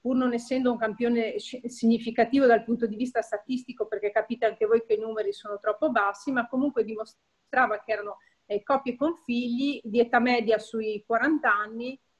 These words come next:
eh, mediamente con un livello di studio alto, o la laurea o addirittura un titolo successivo, tendenzialmente persone che non avevano, eh, subito riflessi dal, dalla pandemia in termini di reddito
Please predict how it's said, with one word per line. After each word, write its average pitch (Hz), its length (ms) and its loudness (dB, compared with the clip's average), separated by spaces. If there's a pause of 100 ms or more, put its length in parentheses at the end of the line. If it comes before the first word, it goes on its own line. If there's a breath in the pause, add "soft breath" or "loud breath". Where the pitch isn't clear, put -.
(180)
eh, 233 200 -6
mediamente 269 720 -4
con 240 160 -8
un 233 100 -4
livello 240 360 -2
di 233 100 -8
studio 220 580 0
alto, 208 480 2
o 247 180 -2
la 233 120 0
laurea 220 560 -2
o 220 80 -6
addirittura 226 440 -12
un 214 100 -12
titolo 214 260 -6
successivo, 240 880 -4
tendenzialmente 294 840 2
persone 285 500 0
che 254 80 -4
non 226 160 0
avevano, 226 640 0
eh, 214 240 0
subito 220 800 0 (320 soft breath)
riflessi 233 1120 0
dal, 202 520 0
dalla 214 220 -2
pandemia 226 640 -2
in 240 160 -4
termini 208 540 -4
di 196 280 -6
reddito 214 680 -2